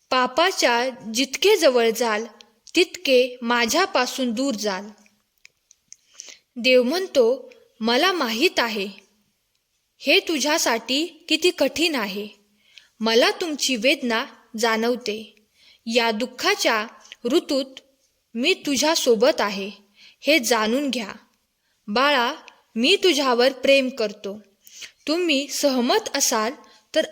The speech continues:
आत्ताच हा व्हिडिओ लाईक करा. देव म्हणतो, "अंधारात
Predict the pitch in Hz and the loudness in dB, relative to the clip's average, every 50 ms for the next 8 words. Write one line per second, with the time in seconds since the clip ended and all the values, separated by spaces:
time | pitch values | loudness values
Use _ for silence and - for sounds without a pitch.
0 | - 233 240 240 - - - 320 262 233 302 294 - - - - 285 339 370 285 | -2 -4 -4 -4 -6 -4 -2 0 2 2 0 -2 -6 -10 -8 -2 0 0 2 2
1 | 285 277 247 240 262 277 302 285 269 220 214 220 220 - - 214 202 190 190 202 | 0 -2 -2 0 0 0 0 0 0 0 0 -2 -4 -6 -6 -6 -4 -6 -8 -12
2 | - _ _ _ _ _ _ _ _ - - - - _ _ _ 233 220 247 247 | -16 _ _ _ _ _ _ _ _ -20 -20 -20 -20 _ _ _ -2 2 4 4
3 | 247 240 240 302 370 392 370 - 277 240 233 262 240 - - - - _ - 247 | 4 4 2 0 0 -2 0 2 2 2 4 2 -2 -6 -14 -20 -14 _ -2 0
4 | 247 247 247 254 320 349 392 392 302 240 220 226 | 0 2 2 2 2 4 4 4 2 0 0 -4